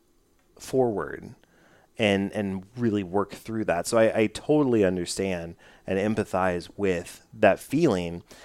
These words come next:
because it's, it's, it's real and it's raw and it's, it's hard to talk to with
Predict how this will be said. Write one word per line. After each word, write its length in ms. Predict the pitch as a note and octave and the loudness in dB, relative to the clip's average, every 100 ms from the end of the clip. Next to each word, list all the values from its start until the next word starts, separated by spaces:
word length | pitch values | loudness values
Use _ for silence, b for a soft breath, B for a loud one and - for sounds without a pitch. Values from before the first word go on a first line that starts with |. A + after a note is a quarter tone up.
| B - | B -4
because 300 | A#2+ B2 A2+ | 2 4 4
it's, 260 | A2 - - | 2 -2 -2
it's, 460 | A2+ - - - _ _ | -2 -2 -4 -4 _ _
it's 240 | - - - | -6 -6 -8
real 480 | A#2+ D3 G#2 D#2+ - | -4 0 0 -2 -4
and 100 | G2 | -6
it's 180 | G2 - | -6 -6
raw 460 | G#2 A#2 G#2 G2 E2+ | 4 8 10 8 6
and 160 | F#2+ | 0
it's, 300 | F#2+ - - b b b b - | -2 -2 -4 b b b b -6
it's 320 | A#2+ - - _ _ | -4 -4 -8 _ _
hard 600 | - - - B2 B2 G2 | -14 -10 0 6 6 4
to 60 | G2+ | -6
talk 320 | - G2+ - | -2 -4 -4
to 280 | - E2+ C2 | -10 -10 -12
with 400 | - E2 - - | -10 -10 -10 -16